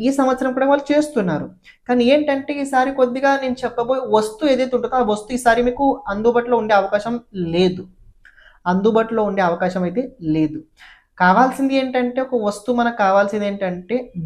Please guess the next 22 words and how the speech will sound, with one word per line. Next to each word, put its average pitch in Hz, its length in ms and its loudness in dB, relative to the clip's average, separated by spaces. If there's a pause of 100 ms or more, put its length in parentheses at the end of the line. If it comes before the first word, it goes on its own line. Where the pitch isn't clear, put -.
బిల్వ 254 280 4 (140)
ఫలం. 185 240 2 (520)
బిల్వ 190 240 2 (120)
ఫలం 196 260 2
మనం 190 240 0
ఏదంటే 190 340 -2
శ్రీఫలం 226 540 2
అంటారు, 143 280 -8 (480)
బిల్వ 185 360 2
ఫలానికి 196 380 4 (180)
శ్రీఫలం 202 600 2
అంటారు. 135 320 -10 (960)
మారేడు 233 420 6 (840)
కాయ 208 160 8 (120)
ఏదైతే 214 220 0
ఉంటుందో, 185 280 -2
మారేడు 202 340 4
కాయో 180 240 4 (140)
అది 240 200 4
రెండు 247 220 4 (220)
అటాచ్ 269 320 4
అయి 220 80 4